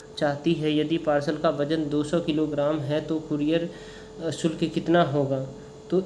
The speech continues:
एक केजी का dear student इसमें आइए देखते हैं answer।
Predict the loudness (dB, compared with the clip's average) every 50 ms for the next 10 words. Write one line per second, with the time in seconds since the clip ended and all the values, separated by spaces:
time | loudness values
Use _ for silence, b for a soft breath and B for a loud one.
0 | 2 4 6 6 6 6 4 2 2 4 4 4 2 2 2 4 4 4 4 2
1 | 2 2 0 -2 -2 -2 0 0 0 0 -2 0 0 2 2 2 2 2 0 0
2 | 2 2 2 2 2 2 0 0 2 2 2 2 2 0 -2 -4 -4 -4 -4 -6